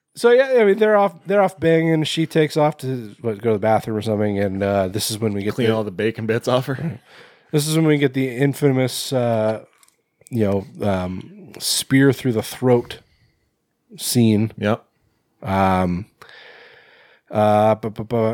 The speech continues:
Speaker 1: and yeah, dude, people are just kinda getting picked off left and right
Speaker 2: And
Speaker 1: by
Speaker 2: fun
Speaker 1: this.
Speaker 2: fact, you can go see the actual dummy from this scene in, uh, at, uh, uh, oh, the Mystic Museum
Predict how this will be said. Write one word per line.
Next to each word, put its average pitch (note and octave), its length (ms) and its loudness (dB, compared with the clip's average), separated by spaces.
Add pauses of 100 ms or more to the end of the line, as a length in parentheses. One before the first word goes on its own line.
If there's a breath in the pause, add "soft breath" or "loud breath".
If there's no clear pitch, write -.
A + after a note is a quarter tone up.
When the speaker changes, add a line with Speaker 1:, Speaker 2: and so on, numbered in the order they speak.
Speaker 1:
and C4+ 140 -2
yeah, C4+ 200 4
dude, F#3+ 280 -8
people C4+ 240 2
are B3 80 6
just A3 200 -6
kinda G#3 240 0
getting F#3+ 200 -6
picked - 280 -4
off F3 280 0
left E3 240 -6
and D3+ 120 -6
right E3 360 -2
Speaker 2:
And C#3+ 100 -6
Speaker 1:
by C#3+ 100 0
Speaker 2:
fun G3+ 120 2
Speaker 1:
this. F3+ 80 -6
Speaker 2:
fact, G3+ 240 -2
you D#3 80 -6
can D#3 120 -8
go D3 160 0
see F3 260 -6
the C#3 120 -4
actual D3+ 380 -2
dummy D3+ 320 2
from C3 200 -2
this B2 160 -2
scene C3 440 -2 (280 soft breath)
in, G#2+ 220 -4
uh, G#2 220 -4
at, G#2+ 240 0
uh, G2+ 400 -4 (680)
uh, F#2+ 460 -4 (240)
oh, - 260 -14 (160)
the G#2+ 120 -2
Mystic A#2 340 -2
Museum A#2+ 480 0